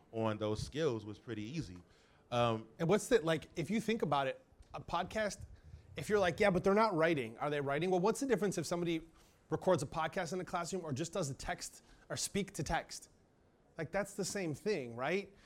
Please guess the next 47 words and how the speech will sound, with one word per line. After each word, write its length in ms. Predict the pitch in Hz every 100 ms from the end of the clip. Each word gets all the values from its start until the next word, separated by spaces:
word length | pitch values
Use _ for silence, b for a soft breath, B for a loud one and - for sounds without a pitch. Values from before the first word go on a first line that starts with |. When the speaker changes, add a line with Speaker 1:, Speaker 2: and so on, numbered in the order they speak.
| B
Speaker 2:
So 140 | - 196
if 80 | 175
I'm 100 | 190
sitting 240 | 220 208
in 60 | 196
front 140 | 202
of 60 | 185
my 100 | 170
computer 400 | 165 175 214 165
with 140 | 147
some 120 | 165 151
awesome 360 | 160 170 180
voice 260 | 147 170 175
recognition 480 | 165 160 151 - 131
software 560 | 170 175 - 139 131 B B B
and 80 | 156
I'm 100 | 151
speaking 480 | - - 202 202 160
my 160 | 147
essay 420 | 165 - 139 120 - b b -
and 120 | 165
it's 180 | 147 -
typing 460 | - 208 165 135
it, 160 | 120 117 _ _ _ _ _ _ _ _ _
that's 180 | 151 -
kind 320 | - 185 214
of 100 | 190
what 100 | 185
I'm 140 | 165
doing 280 | 135 160 156
when 100 | 151
I'm 120 | 139
discussing 580 | 127 - - 143 - 143
the 140 | 131 135
essay. 400 | 139 - 113 - - - B B B 156
Uh, 360 | 151 143 143 -
and 200 | 160 160
what 160 | 160 180
I've 160 | 185 185
found 320 | 185 175 -
too 180 | 233 185
as 100 | 135
well, 300 | 160 196 147
when 220 | 151 147
students 360 | - 214 160
speak 400 | - - 185 196
about 420 | 220 151 160 220